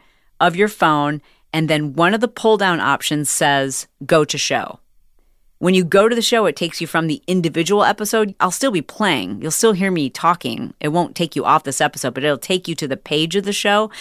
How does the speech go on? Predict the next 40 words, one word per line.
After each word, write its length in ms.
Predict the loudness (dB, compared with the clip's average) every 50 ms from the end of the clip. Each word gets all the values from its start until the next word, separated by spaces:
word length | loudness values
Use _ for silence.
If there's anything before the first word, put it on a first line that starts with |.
| -16 -14 -16 -8 -4
And 160 | 0 2 2
then 160 | 4 4 4
just 400 | 2 2 2 2 0 -2 -4 -6
keep 220 | -6 -6 -6 -4 0
scrolling 760 | 0 -2 -2 -2 -4 0 2 4 4 4 4 2 0 -2 0 0
up 260 | 2 2 2 0 -2
until 200 | -6 -6 -6 -4
you 60 | -4
get 120 | 0 2
all 100 | 2 2
the 80 | 2 2
way 80 | 0 0
to 80 | -2
the 60 | -4
bottom, 340 | -2 2 2 2 2 2 0
and 140 | -4 -4 -4
then 120 | -4 -4
you'll 120 | -4 -4 -4
see 160 | -4 -6 -6
the 80 | -6 -6
stars, 600 | -6 -2 0 2 4 4 4 4 2 0 -4 -8 -12 -18 -20 -20 -12 _
and 140 | -2 0 2
it'll 140 | 2 2 2
say, 180 | 2 0 2
"Write 180 | 4 4 2 2
a 60 | 2
review." 560 | 0 0 0 -2 -2 -2 -2 -2 -4 -6 -12 _ _ _ _ _ _ _ _ _ _ _ _ _ _ _ _ _
Go 120 | -2 0 0
to 120 | 0 -2
show. 460 | -2 0 0 0 2 2 0 -2 -4 -8 _ _ _ _ _ _ _ _ _ _ _
And 80 | -4 -2
then 100 | 0 2
when 100 | 2 0
you 60 | 0
go 140 | 2 2 2
to 60 | 2
the 100 | 0 0
show, 260 | -2 -2 2 2 2
you 120 | 2 2 -2
just 220 | -4 -6 -8 -10